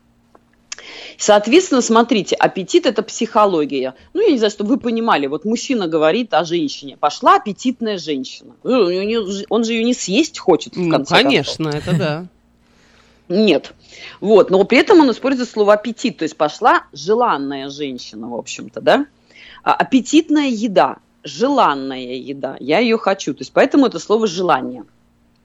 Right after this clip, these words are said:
Speaker 1: Как проявляется аппетит? Ну, наверное, знаете как, если представить мысленно, что вот вы ставите руку на, э, в районе диафрагмы, на конец грудной клетки.
Speaker 2: Мгм.
Speaker 1: Вот если чувства, как бы ваши ощущения от еды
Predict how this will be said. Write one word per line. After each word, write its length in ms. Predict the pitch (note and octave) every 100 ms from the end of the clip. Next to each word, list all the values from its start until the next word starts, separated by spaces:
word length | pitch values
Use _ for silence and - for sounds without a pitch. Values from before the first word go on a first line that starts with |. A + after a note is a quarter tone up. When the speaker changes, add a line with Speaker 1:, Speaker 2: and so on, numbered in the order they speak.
| - - -
Speaker 1:
Как 200 | G#3+ -
проявляется 580 | F#3 E3 E3+ F#3+ F#3 E3
аппетит? 500 | D#3 D#3 - D#4+ - - - - -
Ну, 80 | A#3+
наверное, 480 | A3+ G#3 A#3 A#3 F3
знаете 360 | G3+ B3 G3
как, 220 | E3+ D#3 -
если 480 | E3 G#3 E4 -
представить 880 | A#3+ A3 G#3+ - G#3+ G3+ D3 C3 - -
мысленно, 540 | F#3+ A3+ - D3+ C#3
что 200 | B2+ - C#3+
вот 160 | -
вы 100 | G#3+
ставите 480 | - G#3 F#3 D#3 E3+
руку 380 | E3+ E4+ F4+ G#3
на, 480 | C#3 F#3 A#3 A3+ F3
э, 40 | D3+
в 880 | D#3+ D#3 D#3 D#3 D#3 D3+ D3+ C#3 D3
районе 480 | D3 F#3+ A#3 G3
диафрагмы, 760 | D#3 C#3+ E3+ D3+ - C3 B2 A#2+
на 100 | D3+
конец 300 | D#3 F3 D#3
грудной 340 | D#3 C#3 C3+
клетки. 420 | - B2+ _ - -
Speaker 2:
Мгм. 120 | E3 D3 - E3 - -
Speaker 1:
Вот 180 | F#3+ G#3
если 320 | C#4 - C4
чувства, 720 | - D4+ B3+ - C#3 A#2+ - _ _ -
как 160 | F3+
бы 100 | F3+
ваши 260 | G3+ A3 A3
ощущения 540 | G#3+ G#3 - A3+ G3+
от 100 | F#3
еды 500 | G3 G3 A3 E3 -